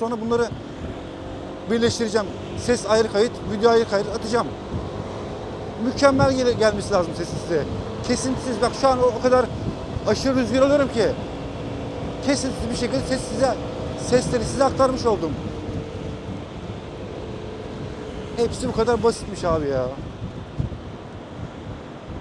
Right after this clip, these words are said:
Videoyu izlediğinizde takıldığınız yer, anlamadığınız yer olduğunda yorumlar kısmını belirtin. Detaylı şekilde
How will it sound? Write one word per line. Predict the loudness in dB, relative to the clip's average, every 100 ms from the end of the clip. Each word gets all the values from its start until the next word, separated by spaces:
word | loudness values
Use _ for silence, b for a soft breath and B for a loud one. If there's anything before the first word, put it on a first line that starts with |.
| -12 -12 -12 -14 -14 -14 -12 -12 -12 -14 -14 -12 -12 -12 -2
Videoyu | 0 4 4 2
izlediğinizde | 0 -2 0 -2 0
takıldığınız | 0 0 0 0 4
yer, | 4
anlamadığınız | 4 2 0 0 2
yer | 4
olduğunda | 6 4 2 2 2 -4 -8 2
yorumlar | 4 4 2
kısmını | 0 -2 -2 -2
belirtin. | -2 -2 -4 -4 -8 -10 -10 -10 -10 -10 -12 -12 -14 -14 -14 -14 -14 -4 -2
Detaylı | 2 2 2
şekilde | 0 -2 2 4 2